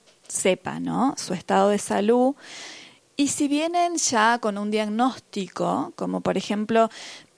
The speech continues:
eh, se nos, eh, se nos pidió mucha atención en eso, en la formación de drenaje,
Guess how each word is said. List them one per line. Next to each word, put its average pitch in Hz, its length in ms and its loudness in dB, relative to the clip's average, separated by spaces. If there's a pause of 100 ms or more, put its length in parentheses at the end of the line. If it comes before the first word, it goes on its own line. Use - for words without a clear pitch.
(100)
eh, 196 100 -4
se 196 220 -2
nos, 196 400 -2
eh, 190 400 -2 (320)
se - 200 -4
nos 190 440 -6 (340)
pidió 214 380 0
mucha 262 380 0
atención 208 520 -2
en 214 140 0
eso, 214 320 0
en 185 160 -2
la 190 80 0
formación 185 640 -2
de 196 100 4
drenaje, 185 600 -4